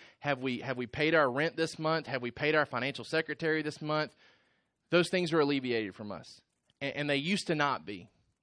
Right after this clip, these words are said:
That used to be part of what we had to do when we met as elders. We had to, we had to determine how much we were given.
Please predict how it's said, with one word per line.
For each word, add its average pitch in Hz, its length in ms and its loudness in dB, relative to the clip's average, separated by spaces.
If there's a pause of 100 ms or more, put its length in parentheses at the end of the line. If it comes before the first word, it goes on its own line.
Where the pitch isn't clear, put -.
(100)
That 135 120 0
used 160 240 -4
to 160 80 -2
be 156 240 2
part 156 320 4
of 139 120 -2
what 139 180 0
we 139 120 -2
had 135 240 -2
to 123 60 -4
do 131 240 -2
when 123 140 -6
we 120 80 -4
met 120 200 -2
as 110 140 -6
elders. - 400 -6
We 117 100 -6
had 123 200 0
to, 117 200 -4 (380)
we 127 80 -4
had 127 160 -2
to 120 60 -6
determine 135 440 0
how 131 140 0
much 131 200 -2
we 135 80 -4
were 110 100 -4
given. 165 400 2